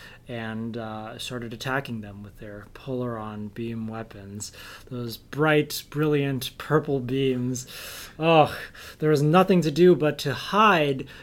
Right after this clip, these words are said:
inside of the atmosphere of a gas giant planet, which, of course, made Peter go over the moon, because that's exactly the type of planet that Peter studies.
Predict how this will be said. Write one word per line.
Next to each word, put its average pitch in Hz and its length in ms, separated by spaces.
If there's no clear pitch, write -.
inside 180 520
of 147 80
the 143 160
atmosphere 127 720
of 117 180
a 117 60
gas 113 600
giant 110 640
planet, 123 480
which, 160 240
of 143 140
course, 120 420
made 131 280
Peter 131 480
go 135 260
over 196 220
the 202 120
moon, 175 420
because 151 300
that's 165 160
exactly 185 460
the 175 100
type 175 160
of 175 80
planet 208 300
that 196 120
Peter 240 320
studies. 110 640